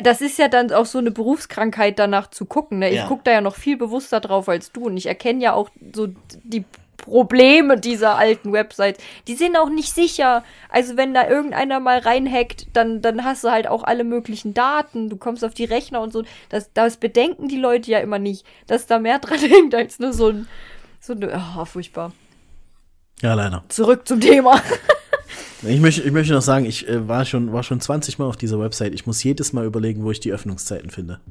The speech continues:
Speaker 2: Die Sprechzeiten.
Speaker 1: Mhm.
Speaker 2: Es ist krass.
Speaker 1: Mhm.
Speaker 2: So,
Speaker 1: Aber
Speaker 2: Cassie,
Speaker 1: ja, man erkennt
Speaker 2: Ca-
Speaker 1: das, welche
Speaker 2: Genau.
Speaker 1: Ecke man im Internet ansteuert.
Speaker 2: Cassie,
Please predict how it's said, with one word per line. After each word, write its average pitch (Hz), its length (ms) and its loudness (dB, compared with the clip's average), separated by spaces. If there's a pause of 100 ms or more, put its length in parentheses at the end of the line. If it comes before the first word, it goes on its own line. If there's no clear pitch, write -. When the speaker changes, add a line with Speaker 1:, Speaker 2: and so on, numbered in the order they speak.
(100)
Speaker 2:
Die 107 60 -12
Sprechzeiten. - 560 -10
Speaker 1:
Mhm. 185 960 -2
Speaker 2:
Es 107 180 -4
ist - 260 -6
krass. - 280 -10 (180)
Speaker 1:
Mhm. 185 840 -4 (400)
Speaker 2:
So, 147 280 0
Speaker 1:
Aber 214 220 2
Speaker 2:
Cassie, 170 380 2
Speaker 1:
ja, 175 160 -4
man 202 160 -2
erkennt 190 320 -2
Speaker 2:
Ca- 156 80 2
Speaker 1:
das, 147 440 -10 (200)
welche 165 220 0
Speaker 2:
Genau. 135 180 4
Speaker 1:
Ecke 123 180 -6
man 175 240 -2
im 151 120 -10
Internet 165 360 -6
ansteuert. 160 640 -10 (640)
Speaker 2:
Cassie, 190 480 2